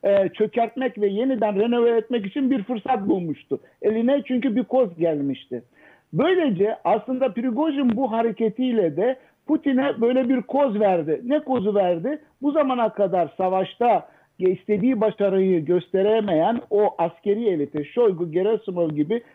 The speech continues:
ama bu bir elit ve sistem olduğu için bunu,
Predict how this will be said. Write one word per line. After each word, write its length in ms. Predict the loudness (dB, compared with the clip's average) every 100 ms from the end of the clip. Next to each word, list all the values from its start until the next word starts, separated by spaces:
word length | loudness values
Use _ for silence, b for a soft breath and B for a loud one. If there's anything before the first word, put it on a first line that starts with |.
| B
ama 440 | -2 2 2 0 -2
bu 240 | -2 -2 -4
bir 220 | 0 0 0
elit 300 | -2 -2 -2
ve 100 | -4
sistem 480 | -4 -10 -4 -2 0
olduğu 380 | 2 0 0 -4
için 320 | -2 -2 -4 b b -2
bunu, 400 | 2 4 2